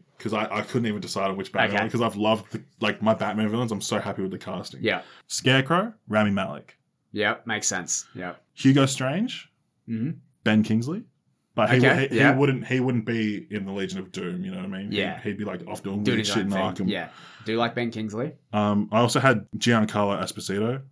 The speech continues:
Speaker 2: Yeah.
Speaker 1: But I, I
Speaker 2: You've
Speaker 1: switched him
Speaker 2: recast
Speaker 1: for
Speaker 2: him.
Speaker 1: Lucius Fox.
Speaker 2: Yep.
Speaker 1: Bane, Dave Bautista, 'cause he's chasing that.
Speaker 2: Inspired choice. Yeah.
Speaker 1: He's chasing that like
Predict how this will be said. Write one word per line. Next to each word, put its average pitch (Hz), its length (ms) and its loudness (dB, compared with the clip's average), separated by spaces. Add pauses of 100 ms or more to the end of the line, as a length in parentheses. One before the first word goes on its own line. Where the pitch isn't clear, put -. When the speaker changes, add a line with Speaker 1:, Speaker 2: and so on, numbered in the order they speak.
Speaker 2:
Yeah. 87 200 -8 (120)
Speaker 1:
But 98 100 -2
I, 92 180 -2 (320)
I 101 60 -4
Speaker 2:
You've 92 80 -4
Speaker 1:
switched 98 180 -2
him 95 60 -2
Speaker 2:
recast 95 160 0
Speaker 1:
for 110 40 0
Speaker 2:
him. 101 60 0
Speaker 1:
Lucius 95 260 -4
Fox. 123 300 -4
Speaker 2:
Yep. 98 200 -2 (200)
Speaker 1:
Bane, 120 380 4
Dave 117 260 6
Bautista, 113 560 -4 (120)
'cause 107 160 -4
he's 104 300 0
chasing 104 360 -4
that. 104 80 0
Speaker 2:
Inspired 98 340 0
choice. 107 480 -4
Yeah. 95 100 -6
Speaker 1:
He's 113 140 0
chasing 110 320 0
that 104 120 0
like 92 200 -4